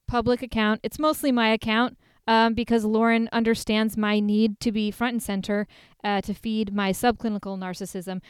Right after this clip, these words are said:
You will get alerted to new episodes. You will get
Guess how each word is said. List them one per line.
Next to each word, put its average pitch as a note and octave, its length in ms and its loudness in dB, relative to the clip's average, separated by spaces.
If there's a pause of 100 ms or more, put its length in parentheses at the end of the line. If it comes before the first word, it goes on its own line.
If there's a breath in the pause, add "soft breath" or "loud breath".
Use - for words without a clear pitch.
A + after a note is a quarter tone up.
(120 soft breath)
You F#4 200 4
will C#4+ 120 2
get G3+ 240 0
alerted G3+ 460 0
to A3 320 -2
new F#3+ 220 -6
episodes. G3+ 560 -6
You G3+ 100 -2
will F#3 100 -4
get G3+ 160 -6